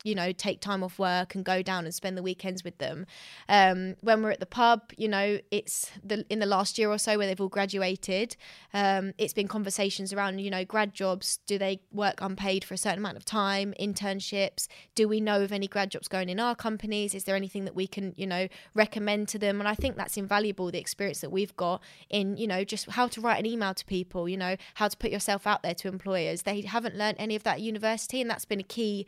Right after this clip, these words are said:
difference that I've found, is just the way that you interact with people. Um, those that went to university maybe have asked more questions around that. Um, and we've supported them and we're all doing really well. But it was just quite a,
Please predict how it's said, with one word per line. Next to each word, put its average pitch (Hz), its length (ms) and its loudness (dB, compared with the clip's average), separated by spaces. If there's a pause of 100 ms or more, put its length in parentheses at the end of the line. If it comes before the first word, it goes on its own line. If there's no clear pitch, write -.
(320)
difference - 380 4
that - 100 0
I've 196 200 4
found, 185 420 2
is 190 100 -6
just - 220 -6
the 196 80 -2
way 214 220 4
that 202 100 -10
you 190 140 -4
interact 202 420 -2
with 185 140 -10
people. 180 560 -4 (320)
Um, 185 540 -2 (540)
those 214 200 6
that 170 80 0
went 190 160 2
to - 100 -4
university 185 640 0
maybe 190 300 0
have 190 100 -2
asked 190 260 -2
more 190 140 0
questions 185 460 -6
around 175 320 -2
that. 185 260 0 (420)
Um, 185 600 2
and 220 160 2
we've 208 100 2
supported 214 440 2
them 202 140 0
and 190 120 -2
we're 196 120 0
all 220 80 0
doing 190 400 -2
really 196 240 2
well. 190 280 4
But 185 140 -2
it 151 80 0
was 190 120 -6
just - 280 -6
quite - 180 0
a, 180 200 0